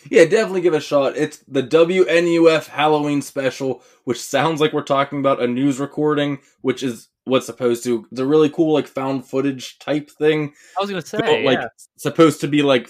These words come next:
Speaker 1: filmed off of a T V, and it's really cool and innovative, but it's available on Shudder if any of you wanna check it out. W N U F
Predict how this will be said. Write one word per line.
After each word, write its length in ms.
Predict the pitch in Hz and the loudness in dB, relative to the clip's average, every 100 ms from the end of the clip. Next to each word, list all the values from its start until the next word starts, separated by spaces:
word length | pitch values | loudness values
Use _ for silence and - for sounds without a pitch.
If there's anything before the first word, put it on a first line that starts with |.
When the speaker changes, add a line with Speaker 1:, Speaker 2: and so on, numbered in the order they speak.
| - | -2
Speaker 1:
filmed 300 | - 139 123 | 0 0 -2
off 260 | 110 123 127 | -6 -10 -8
of 100 | 120 | -10
a 60 | |
T 260 | 120 127 120 | -8 -6 -4
V, 360 | 117 120 127 127 | -2 -2 -2 -2
and 80 | |
it's 160 | 123 117 | -2 -2
really 300 | 147 175 165 | 4 6 6
cool 300 | - 147 143 | 2 0 0
and 80 | 127 | 0
innovative, 640 | 131 127 127 127 127 117 - | -2 -4 -2 -2 -2 -6 -6
but 180 | 127 - | -4 -4
it's 180 | 120 120 | -6 -6
available 480 | 107 131 131 123 120 | -4 -4 -4 -4 -4
on 140 | 110 | -6
Shudder 560 | - 151 151 147 151 117 | -6 0 2 2 0 -4
if 160 | 117 | -6
any 160 | 117 117 | -6 -4
of 60 | |
you 100 | 117 | -2
wanna 140 | 113 110 | -4 -4
check 260 | - 120 | -6 -4
it 80 | 117 | -2
out. 320 | 117 120 117 | 0 -2 -6
W 360 | 104 117 127 127 | -4 -2 0 -2
N 180 | 120 123 | -2 -2
U 240 | 120 113 | 0 0
F 100 | 117 | 0